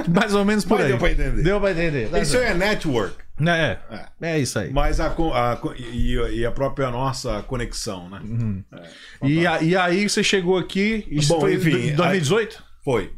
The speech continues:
Speaker 2: Foi quando eu fui, passei os quinze dias no México, cheguei, entrei, passei uns, uns minutinhos na salinha lá pra dar, só
Speaker 1: Uhum.
Speaker 2: pra bater, dar um oi ali, pra dar um double check.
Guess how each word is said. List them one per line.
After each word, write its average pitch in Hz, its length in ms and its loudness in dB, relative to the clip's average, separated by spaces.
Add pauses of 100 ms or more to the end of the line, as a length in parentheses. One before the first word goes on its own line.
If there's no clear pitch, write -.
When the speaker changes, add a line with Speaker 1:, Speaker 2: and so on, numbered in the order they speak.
(120)
Speaker 2:
Foi 123 120 -6
quando 135 180 0
eu 143 60 0
fui, 147 200 0
passei 147 320 0
os 135 80 -4
quinze 131 260 0
dias 113 220 -2
no 113 100 -2
México, 151 420 -2
cheguei, 131 460 -4
entrei, 127 460 -4
passei 113 520 -4
uns, 98 360 -10
uns 104 260 -6
minutinhos 107 420 -6
na 98 60 -8
salinha 104 420 -8
lá 107 160 -6
pra 107 180 -10
dar, 98 160 -8
só 95 100 -6
Speaker 1:
Uhum. 95 80 -8
Speaker 2:
pra 104 160 -6
bater, 90 420 -10
dar 95 120 -8
um 101 160 -6
oi 113 140 -2
ali, 110 160 -6
pra 113 140 -10
dar 101 100 -6
um 92 140 -10
double 98 320 -10
check. 151 300 -8